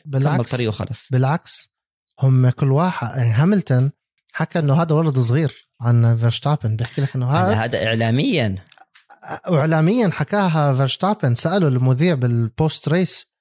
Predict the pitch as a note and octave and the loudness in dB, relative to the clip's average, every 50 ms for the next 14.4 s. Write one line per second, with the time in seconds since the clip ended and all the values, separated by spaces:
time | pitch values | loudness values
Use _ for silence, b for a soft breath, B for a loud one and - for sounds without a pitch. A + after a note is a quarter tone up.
0 | _ _ _ _ _ _ - B2+ C#3 D3+ D3+ C#3+ D#3 D#3+ - D3 C#3+ D3 C3+ C#3 | _ _ _ _ _ _ -2 0 2 2 4 4 2 2 2 2 2 2 0 0
1 | C3 D3+ F3+ - - - - G3 - - D#3+ D3 C#3 B2+ A#2+ - - F3 F#3 F3 | -2 -2 -2 -4 -4 -4 -6 -6 -4 0 0 2 2 2 0 0 0 0 2 2
2 | E3 D#3+ E3 E3 D#3 D#3+ D3 E3 G#3+ A3+ - A3 E3+ D3 D#3+ D#3+ E3+ G#3 A3 G#3 | 2 2 2 2 2 2 2 2 2 0 0 -2 -2 -2 0 2 2 2 2 2
3 | E3 D3+ F3+ - - - _ _ _ _ _ _ - C#3+ C#3+ C3 - - F3+ F#3+ | 2 0 -2 -4 -10 -16 _ _ _ _ _ _ -6 -4 -2 -2 -2 -2 -2 -2
4 | D#3 D3+ D3+ D#3 D3 C#3+ D#3+ E3+ D3 D#3+ G3 F3+ - - A#2+ A2+ - C#3 C3 D3+ | 0 2 2 2 4 4 2 2 2 2 0 0 0 0 -2 0 0 0 2 2
5 | F3 E3 - D3 C#3 D3 E3 D#3+ C3 A#2+ B B B B _ - - C#3 C#3+ E3+ | 0 0 0 0 0 2 2 0 -2 -4 B B B B _ -2 0 2 2 4
6 | E3 C#3+ B2+ C3 D3+ D#3 C3+ C#3 C3 B2 D#3+ E3 D3 C3 B B B - D3 F3 | 4 2 2 2 2 2 0 0 0 0 0 0 0 -2 B B B 0 0 0
7 | G#3+ A3 G3 G3 G3 F#3 D#3+ E3 - - F3+ F3 E3 - - C#3+ D3 D#3 D3 B2 | 2 2 2 2 2 0 0 -2 0 0 0 0 0 0 0 0 0 0 0 -2
8 | B B B B B - D3 D3 C#3+ - G3 G#3 G#3+ G#3+ F#3+ F3 E3 D3 D3 C#3+ | B B B B B -2 0 0 0 0 -2 0 0 0 0 0 0 2 2 2
9 | D#3+ F3 F3+ F3 D3+ C#3+ C#3+ C#3 D3+ F3+ F3 D3+ C3 B2 C3 B2+ A#2+ D3+ F#3+ G3+ | 4 4 4 4 2 2 2 2 2 2 2 0 0 0 0 0 0 2 2 2
10 | D#3+ B2 B2 D3+ - _ _ _ _ _ _ - - B3+ C4 A#3 - A#3+ A3+ - | 2 0 -2 -4 -6 _ _ _ _ _ _ -4 -2 -2 0 0 -2 -2 -2 0
11 | G#3+ F3+ - F3 E3 D#3 F#3+ G#3 G#3 G3+ - - - - D3+ C#3 F#3+ G3+ G3 D#3+ | -2 0 0 0 0 0 0 0 0 -2 -6 -8 -6 -2 0 2 2 2 2 2
12 | D#3+ F#3+ G3 - G#3 F#3 E3+ E3+ F#3 - - F3 D#3+ D#3+ D3 E3+ F#3 F3+ E3 D3 | 0 0 0 0 0 2 2 2 2 0 0 0 0 0 2 0 0 0 0 -2
13 | - D3+ - E3+ D3+ D#3 D3+ D3+ C#3 D#3+ F3 D#3+ D#3 C3+ D3 D3+ D#3 C#3+ D3+ - | -2 0 0 2 2 4 2 2 2 2 2 2 0 0 0 -2 -2 -2 -4 -4
14 | - D#3 D#3 D3 C#3+ D#3 D3+ B | -2 -2 0 0 0 0 -2 B